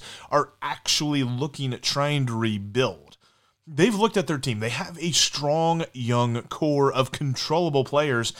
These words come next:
especially guys like Hunter Greene and Nick Lodolo, who are going to be coming up this next season. Because of that, you can kind of squint and see the ability to contend, maybe not this year, but next year,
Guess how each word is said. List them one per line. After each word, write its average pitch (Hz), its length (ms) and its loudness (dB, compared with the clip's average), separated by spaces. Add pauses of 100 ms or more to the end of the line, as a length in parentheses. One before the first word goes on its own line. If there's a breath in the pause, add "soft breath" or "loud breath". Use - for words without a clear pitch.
(160 loud breath)
especially 139 500 0
guys 123 280 2
like 120 140 2
Hunter 117 240 -2
Greene 110 240 -2
and 110 80 -2
Nick 107 140 -2
Lodolo, 156 520 4 (260 loud breath)
who 156 100 2
are 151 260 2
going 120 300 -2
to 117 80 -2
be 113 100 -2
coming 113 340 -4
up 110 200 -2
this 107 240 -6
next 101 420 -8 (240 soft breath)
season. 127 480 -2
Because 127 560 -2
of 139 200 2
that, 101 360 0 (400 loud breath)
you 170 80 -4
can 208 220 -2
kind 240 480 -2
of 226 260 0
squint 190 580 2
and 190 200 0
see 117 340 0
the 123 220 4
ability 127 640 2
to 139 260 -2
contend, 135 960 0 (500 loud breath)
maybe 180 320 0
not 220 220 4
this 185 240 4
year, 190 140 6
but 156 180 -2
next 135 480 -4
year, 107 300 -2